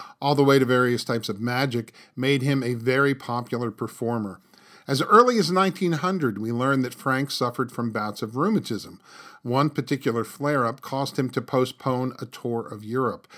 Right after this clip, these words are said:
I believe it was these occasional health issues that caused him to return to the business world and likely take over the family business. He would also begin to acquire magic businesses and stock,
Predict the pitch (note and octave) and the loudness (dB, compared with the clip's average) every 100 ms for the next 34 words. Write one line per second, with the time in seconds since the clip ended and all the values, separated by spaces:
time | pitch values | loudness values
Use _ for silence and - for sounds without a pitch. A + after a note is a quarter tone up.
0 | - - C3 C#3 F#3+ G3+ E3+ D3 A#2+ C#3+ | -20 -10 0 4 6 6 4 2 0 0
1 | F3+ D#3+ B2 A#2 - D#3+ D3+ C#3+ A#2 A#2 | 0 0 0 -4 0 2 2 0 -4 -6
2 | D#3 D#3 D3+ B2 - A#2 A2+ - _ _ | -4 -4 -2 -4 -2 -2 -2 -6 _ _
3 | _ _ - A2 - C#3 C#3 C#3 C3 C3 | _ _ -12 -8 -2 -2 -2 -4 0 0
4 | B2+ - D#3 D#3 C#3 B2+ A2+ B2+ C3+ C3 | -2 -4 -2 -2 0 -2 0 0 0 -2
5 | - B2 A#2+ A#2+ A#2+ A#2 B2 C3 C3 A#2+ | -4 -2 -2 -2 -2 -2 0 -2 -2 -4
6 | - B2+ B2+ A#2 A#2 A2 A2+ A#2 G#2+ A2 | -4 -6 -2 -4 -4 -8 -6 -8 -8 -10
7 | G#2+ D#3 D#3+ A#2+ G2 - - _ _ _ | -4 -4 -4 -6 -10 -12 -20 _ _ _
8 | _ _ _ _ _ - - D3 D3+ D3+ | _ _ _ _ _ -20 -2 4 6 6
9 | F#3 - F3+ D#3 - - C3 A#2+ B2+ B2 | 4 4 4 4 0 -12 -6 -2 -2 -2
10 | B2 A2+ - A2+ G#2 G#2+ A2 - _ B2 | -4 -6 -6 -8 -6 -6 -10 -14 _ -6
11 | B2+ E3 D3 G#2+ - G#2 G2 G#2+ B2 A#2+ | -4 -2 -2 -2 -2 -6 -6 -8 -6 -6
12 | - - B2+ C3 - - C3 - - | -8 -8 -6 -4 -6 -4 -6 -6 -16